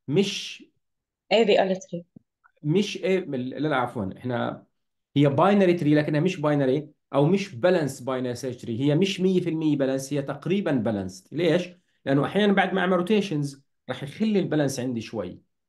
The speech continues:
Speaker 1: تمام؟ راح يختلف البالانس عندي، فهي مش توتالي بالانسد ال-، ال-، ال-، التري، ما هيش بالانس مية في المية. لكن الفكرة الرئيسية من ال-، منها إنه أنا إيش؟ الداتا اللي أنا بدور عليها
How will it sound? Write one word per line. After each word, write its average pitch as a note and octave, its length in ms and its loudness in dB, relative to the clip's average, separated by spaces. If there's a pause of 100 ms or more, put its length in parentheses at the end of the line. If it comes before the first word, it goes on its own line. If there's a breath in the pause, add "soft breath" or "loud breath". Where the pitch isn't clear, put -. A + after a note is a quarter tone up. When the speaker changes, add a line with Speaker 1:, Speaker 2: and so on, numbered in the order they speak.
(100)
Speaker 1:
تمام؟ C#3+ 360 -4
راح D3 120 -4
يختلف D#3 340 -6
البالانس B2 380 0
عندي، G2+ 280 -4 (240 loud breath)
فهي C3 240 4
مش G3 300 4
توتالي E3 420 4
بالانسد B2 500 0
ال-، A2 400 -2
ال-، G#2+ 220 0
ال-، G#2+ 360 -4
التري، A2+ 300 -2
ما A#2 80 2
هيش - 360 -2 (220)
بالانس D3 280 4
مية C3 120 4
في B2 60 -2
المية. B2+ 380 0 (300 soft breath)
لكن G#3 280 4
الفكرة G3 260 0
الرئيسية F3 380 0
من E3 160 -4
ال-، D3 260 -2
منها D#3+ 520 -2 (260)
إنه D#3 280 -2
أنا F#3 140 -2
إيش؟ D3 420 -4
الداتا C3+ 640 -2
اللي D3 180 -4
أنا D3+ 80 0
بدور D3+ 300 2
عليها A#2 520 -4